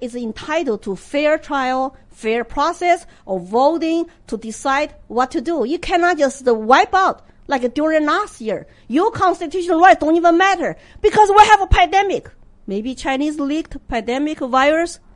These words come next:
with the purpose of wake our economy and cancel all Western countries' citizens' rights. So we'll be taken over by communists.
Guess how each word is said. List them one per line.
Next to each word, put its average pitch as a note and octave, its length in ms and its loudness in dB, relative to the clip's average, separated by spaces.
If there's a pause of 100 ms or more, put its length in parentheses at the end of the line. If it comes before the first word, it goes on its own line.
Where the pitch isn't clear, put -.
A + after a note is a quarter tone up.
(500)
with A#3 180 4
the G#3+ 60 -10
purpose E4+ 480 2
of C4+ 140 4
wake A#3+ 440 2
our B3 160 6
economy E4+ 720 0 (240)
and G#3 160 -2
cancel E4+ 500 2
all F#4 320 10
Western D#4+ 360 4
countries' E4+ 520 -4 (240)
citizens' D4 600 -2
rights. C4 480 0 (580)
So - 180 4
we'll C4+ 120 4
be B3+ 160 -6
taken C#4 240 -4
over G4 340 0 (320)
by A#3 140 2
communists. F#4 640 0